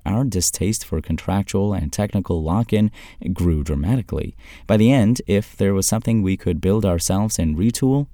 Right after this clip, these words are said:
we did. In addition, building mostly in-house was the only way our unit economics worked. There's a lot of great fintech software out there, but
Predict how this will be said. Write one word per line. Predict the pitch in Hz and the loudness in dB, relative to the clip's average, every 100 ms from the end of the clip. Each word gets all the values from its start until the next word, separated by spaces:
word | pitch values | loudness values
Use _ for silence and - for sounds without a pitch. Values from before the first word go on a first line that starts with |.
| - | -6
we | 117 127 | -2 0
did. | 110 85 76 - - - - | 0 -2 -4 -12 -20 -20 -2
In | 85 | 0
addition, | 69 98 - 82 | 2 0 0 0
building | 85 87 80 78 | 0 0 0 0
mostly | 85 - 78 71 | 0 -2 -4 -4
in-house | - 90 82 73 - | 0 0 0 -2 -4
was | - - | -6 -4
the | 73 73 | -4 0
only | 95 92 78 | 2 2 2
way | 73 73 | 0 -2
our | 73 | -2
unit | 76 82 80 76 | -2 -2 -2 -2
economics | - 80 78 78 73 71 - | -4 -4 -4 -4 -4 -6 -6
worked. | 80 78 71 - - - - | -4 -4 -6 -12 -18 -20 -4
There's | 120 123 | 0 2
a | 139 | 2
lot | - | 0
of | 165 - | 0 2
great | 123 127 - | 2 2 -2
fintech | - 123 - 90 - | 2 2 4 -2 0
software | 101 98 95 95 | -2 0 0 0
out | 165 139 | 0 -2
there, | 73 - | -4 -2
but | - 92 | -2 -2